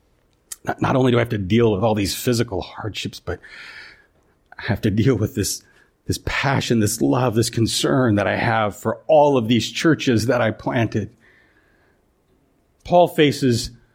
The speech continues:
a life that is full of enemy attacks.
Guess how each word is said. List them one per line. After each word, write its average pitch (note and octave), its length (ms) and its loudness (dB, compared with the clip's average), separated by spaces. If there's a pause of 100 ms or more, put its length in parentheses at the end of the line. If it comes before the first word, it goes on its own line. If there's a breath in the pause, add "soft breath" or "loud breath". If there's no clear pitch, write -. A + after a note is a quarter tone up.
(320 soft breath)
a D3 100 2
life B2+ 420 0
that A#2 120 2
is A2 180 0
full A#2+ 560 2
of G#2 160 -2
enemy A2+ 320 0
attacks. F2+ 760 -6